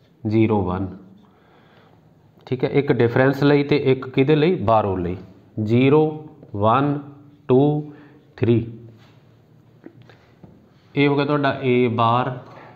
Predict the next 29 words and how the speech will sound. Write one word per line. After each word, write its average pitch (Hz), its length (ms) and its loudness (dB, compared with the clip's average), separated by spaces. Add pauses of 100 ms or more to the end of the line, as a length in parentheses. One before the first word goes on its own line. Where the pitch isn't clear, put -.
(100)
ਇਹ 131 140 2
ਹੋ 131 80 -2
ਗਿਆ 127 120 -2
A, 123 260 -2 (1120)
ਇਹ 123 80 -2
ਹੋ 127 60 -4
ਗਿਆ 127 100 -2
B 113 380 2
ਬਾਰ, 113 420 0 (400)
ਇਹ 120 100 -4
ਕੀ 123 120 -4
ਹੋ 117 80 -2
ਗਿਆ 110 120 0
B। 98 180 -4 (760)
ਇੱਥੇ 131 260 -2
ਜ਼ੀਰੋ, 127 600 0
ਇੱਥੇ 123 240 -6
ਵਨ, 120 400 -2 (180)
ਇੱਥੇ 120 220 -6
ਟੂ, 135 560 -4
ਇੱਥੇ 113 240 -4 (140)
ਥ੍ਰੀ। 98 380 -8 (720)
ਜ਼ੀਰੋ 135 400 2
ਵੇਲੇ 156 200 2
difference 147 440 0
ਕਿੰਨਾ 147 240 0
ਹੈ? 147 60 2
ਜ਼ੀਰੋ 113 400 2
ਹੈ। 131 80 -2